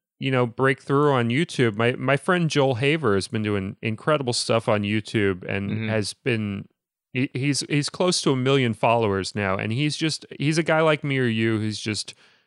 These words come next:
Speaker 1: you know, making good quality, you know, shorts and stuff where it's like,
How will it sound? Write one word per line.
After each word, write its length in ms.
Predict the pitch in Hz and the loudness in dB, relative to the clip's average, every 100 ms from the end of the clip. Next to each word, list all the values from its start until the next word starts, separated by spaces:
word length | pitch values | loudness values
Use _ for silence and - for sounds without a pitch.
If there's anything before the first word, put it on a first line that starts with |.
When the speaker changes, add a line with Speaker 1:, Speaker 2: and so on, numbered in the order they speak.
| _ | _
Speaker 1:
you 140 | 113 | -2
know, 160 | 104 98 | 0 0
making 640 | 101 117 117 110 104 104 - | 0 -2 0 -2 -2 -6 -10
good 320 | - 107 107 _ | -2 -2 -2 _
quality, 880 | - 104 98 101 98 98 98 98 - _ - | -2 2 2 0 0 -2 -2 -6 -10 _ -8
you 100 | 104 | -6
know, 120 | 95 | -4
shorts 800 | 98 - 110 107 107 - - - | -6 -2 0 0 0 -4 -6 -6
and 220 | 120 107 101 | -6 -6 -6
stuff 460 | - 113 110 - | -2 0 0 -2
where 180 | 110 107 | -2 -2
it's 180 | 104 - | -2 -2
like, 280 | 107 104 | -2 -4